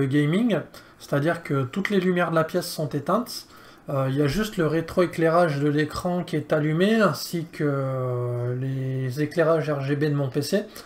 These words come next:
Je lève le doigt parce que mon P C est sur une étagère, hein, donc le R G B est en hauteur, ça, ça a tendance à m'éclairer.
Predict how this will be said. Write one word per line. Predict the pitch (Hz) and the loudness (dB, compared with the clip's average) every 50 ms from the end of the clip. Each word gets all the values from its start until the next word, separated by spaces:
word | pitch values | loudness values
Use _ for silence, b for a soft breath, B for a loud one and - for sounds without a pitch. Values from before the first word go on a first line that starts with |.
| B B B B B B | B B B B B B
Je | - - 143 156 | -8 0 4 6
lève | 160 156 | 6 8
le | 160 170 | 8 6
doigt | 156 180 202 208 208 | 10 12 12 12 12
parce | 170 - - | 8 2 0
que | 170 | 0
mon | 151 151 147 | 0 2 0
P | 127 160 147 | 0 0 -2
C | - - 180 | 0 0 -2
est | 170 | -2
sur | 170 - 165 147 | 0 -2 -2 0
une | 151 147 147 | 0 0 0
étagère, | 143 147 170 156 143 143 151 139 135 | 0 0 0 0 2 0 0 0 0
hein, | 139 139 | -2 -2
donc | 139 139 135 - - | -4 -6 -6 -6 -4
le | 143 139 139 143 | -2 -2 0 -2
R | 135 131 | -2 -2
G | 131 151 151 | 0 0 0
B | 139 165 | 2 2
est | 175 170 170 - | 2 2 0 0
en | 151 143 143 | 0 0 0
hauteur, | 143 143 - 175 185 180 - | 0 4 4 4 4 4 2
ça, | - - 151 135 131 127 127 | -2 0 2 4 4 4 2
ça | 123 - 139 | 0 0 -4
a | 135 | -4
tendance | 123 - 143 139 156 160 147 - | -2 -2 -2 -2 -2 -2 -2 -2
à | 147 135 | -4 -2
m'éclairer. | 135 135 127 - 151 147 135 175 220 | -2 -4 -6 -6 -6 -4 -4 -4 -6